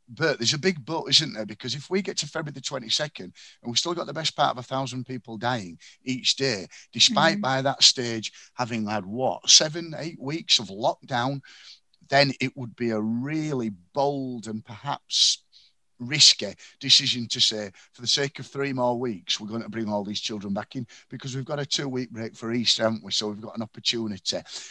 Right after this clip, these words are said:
Speaker 1: I'm not sure whether the children are gonna be back in March the eighth. I'm not sure whether they're all gonna be back at that time. What's gonna be difficult, it's been quite relief, actually, that for the last four weeks, schools have kinda been able to get on with it. Uh, so
Speaker 2: Mm.
Speaker 1: this has probably been the best part of the government leadership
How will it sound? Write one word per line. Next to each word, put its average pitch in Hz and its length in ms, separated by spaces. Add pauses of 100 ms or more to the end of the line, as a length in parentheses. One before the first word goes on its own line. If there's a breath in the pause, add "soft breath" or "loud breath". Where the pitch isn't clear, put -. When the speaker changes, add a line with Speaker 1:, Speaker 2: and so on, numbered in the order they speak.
(240 loud breath)
Speaker 1:
I'm 135 120
not 175 160
sure 175 240
whether 131 200
the 107 80
children 107 360
are - 0
gonna 101 120
be 101 100
back 98 260
in 98 80
March 95 260
the 95 160
eighth. 104 240
I'm 113 100
not 123 160
sure 131 140
whether 120 240
they're 117 140
all 143 220
gonna 113 220
be 104 100
back 92 320
at 123 100
that 98 180
time. 87 300 (540)
What's - 200
gonna 151 220
be 123 80
difficult, 151 680 (220 loud breath)
it's - 100
been 160 200
quite 135 260
relief, 120 460
actually, 98 340
that 101 120
for - 120
the 113 60
last 143 200
four 113 240
weeks, 123 260
schools 135 320
have 104 100
kinda 113 240
been 110 160
able 107 180
to 104 160
get 113 220
on 139 180
with 131 160
it. 90 180 (360 loud breath)
Uh, 107 180
so 104 140
Speaker 2:
Mm. - 20
Speaker 1:
this 113 140
has 127 100
probably 123 300
been 117 100
the 107 80
best 139 320
part 123 240
of 95 60
the 110 80
government 110 440
leadership 113 520